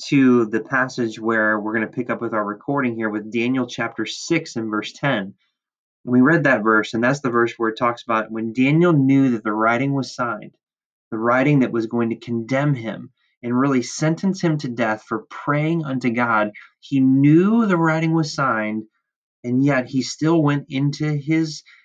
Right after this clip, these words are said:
his area, to his certain place, and he kneeled and prayed unto God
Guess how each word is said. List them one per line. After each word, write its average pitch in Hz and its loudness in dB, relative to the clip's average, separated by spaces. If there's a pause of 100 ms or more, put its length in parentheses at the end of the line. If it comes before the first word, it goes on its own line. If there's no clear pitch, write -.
(140)
his 156 -2
area, 127 0
to 123 -6
his 143 -4
certain 185 -4
place, 110 -10 (460)
and 117 -8
he 131 2
kneeled 143 4
and 117 -2
prayed 139 0 (100)
unto 147 2
God 113 0